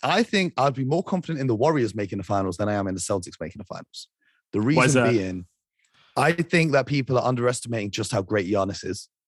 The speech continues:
Speaker 1: I think that Giannis has another gear that he can shift to. And I personally think he's gonna go down as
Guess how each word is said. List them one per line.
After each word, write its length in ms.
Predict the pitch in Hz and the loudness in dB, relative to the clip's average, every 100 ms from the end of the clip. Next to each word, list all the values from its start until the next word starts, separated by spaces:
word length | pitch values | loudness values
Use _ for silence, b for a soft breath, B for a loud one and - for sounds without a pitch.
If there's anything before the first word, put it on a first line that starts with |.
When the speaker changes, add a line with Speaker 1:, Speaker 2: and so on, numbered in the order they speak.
| _ _ _ _ _ _ | _ _ _ _ _ _
Speaker 1:
I 140 | 120 113 | 0 0
think 260 | 123 110 | 0 -2
that 160 | 113 110 | 0 0
Giannis 360 | 117 117 117 117 | 2 2 2 0
has 180 | 110 107 | -2 0
another 300 | 110 110 107 | 0 0 -2
gear 340 | - 110 107 | 0 2 2
that 140 | 98 | 0
he 140 | 92 98 | -4 -6
can 120 | 95 | -6
shift 320 | - 117 - | -2 -2 -2
to. 260 | 92 87 82 - | -6 -4 -4 -4
And 260 | 98 90 - _ _ | -2 -4 -8 _ _
I 120 | 123 139 | -2 2
personally 340 | 160 139 127 | 2 2 0
think 140 | 120 | -2
he's 160 | 113 107 | -4 -4
gonna 140 | 104 | -2
go 120 | 104 107 | 0 2
down 220 | 104 98 | 0 0
as 240 | 98 - | -4 -6